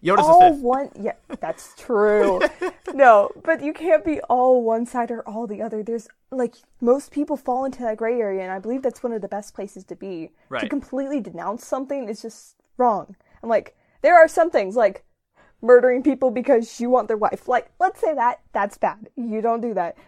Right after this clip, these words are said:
Speaker 2: But with every single thing, most every single thing, there is always this, it, "Don't do this, but in this case," you know, <sighs> it all, everything always depends on the situation. And I feel like this just ignored the middle ground of,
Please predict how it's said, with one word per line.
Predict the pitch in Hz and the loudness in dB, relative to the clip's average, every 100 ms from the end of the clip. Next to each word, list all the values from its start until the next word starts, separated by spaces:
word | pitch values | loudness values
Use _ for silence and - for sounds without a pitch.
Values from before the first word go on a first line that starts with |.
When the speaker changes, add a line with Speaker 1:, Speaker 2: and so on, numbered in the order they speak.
| _ - | _ -2
Speaker 2:
But | 269 247 | -2 0
with | 269 | -2
every | 254 254 285 294 | -2 -2 -2 -4
single | 262 - 226 220 | -6 -8 -6 -6
thing, | 208 180 165 | -6 -8 -6
most | 208 247 | -4 -2
every | 247 247 | -4 -6
single | 220 202 208 | -8 -10 -10
thing, | 190 - | -12 -6
there | 226 208 | -2 0
is | 214 - | -2 0
always | 196 196 196 185 | 0 0 -4 -6
this, | 190 170 170 - _ _ _ | -4 -4 -4 -16 _ _ _
it, | 214 220 180 | -4 -4 -2
"Don't | 233 262 269 | 0 0 -2
do | 262 226 | -6 -4
this, | 190 185 - - _ - | -4 -6 -10 -20 _ -2
but | 240 233 - | 0 0 -2
in | 254 285 | -2 0
this | 302 392 - | -2 -4 -6
case," | - 190 208 277 | -4 -4 -4 -6
you | |
know, | 220 - _ _ _ _ _ _ - | -6 -8 _ _ _ _ _ _ -6
<sighs> | 320 - - - | -4 -6 -16 -6
it | 330 | 0
all, | 311 302 - | 2 2 4
everything | 330 359 339 359 | 2 2 -4 -4
always | - 311 311 | 0 0 -2
depends | 359 254 240 | -6 -6 -6
on | 240 | -6
the | 233 | -8
situation. | - 233 226 202 175 - 190 - | -10 -10 -8 -6 -8 -10 -14 -10
And | 196 | -8
I | 208 | -8
feel | - 285 269 | -4 0 0
like | 233 - | 0 -2
this | 214 - | -4 -4
just | 240 - | -12 -10
ignored | 220 202 180 180 | -8 -8 -10 -10
the | 190 | -12
middle | 180 165 | -10 -12
ground | 170 156 - - | -12 -14 -14 -16
of, | - | -18